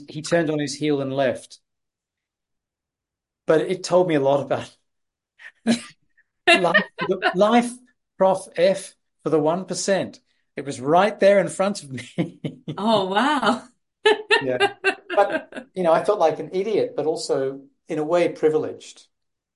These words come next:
Speaker 2: Mm-hmm.
Speaker 1: to see how that life was. But yeah, I mean, for, for people to know,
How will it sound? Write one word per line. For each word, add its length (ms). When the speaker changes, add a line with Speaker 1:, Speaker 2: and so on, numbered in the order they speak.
Speaker 2:
Mm-hmm. 360
Speaker 1:
to 260
see 560
how 240
that 220
life 320
was. 280
But 280
yeah, 400
I 120
mean, 300
for, 260
for 100
people 340
to 100
know, 480